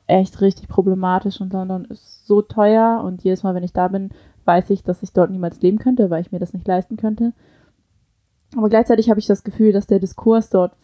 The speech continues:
viel weiter ist und dass so viele Sachen irgendwie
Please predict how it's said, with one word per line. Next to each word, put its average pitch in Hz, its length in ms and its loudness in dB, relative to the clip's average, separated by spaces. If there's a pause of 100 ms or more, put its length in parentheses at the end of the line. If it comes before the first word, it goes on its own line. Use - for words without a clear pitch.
viel 233 260 2
weiter 190 520 -2
ist - 180 -14
und 185 100 -16
dass 185 280 -12 (120)
so 214 140 -4
viele 202 300 0
Sachen 196 400 -6 (340)
irgendwie 185 480 -8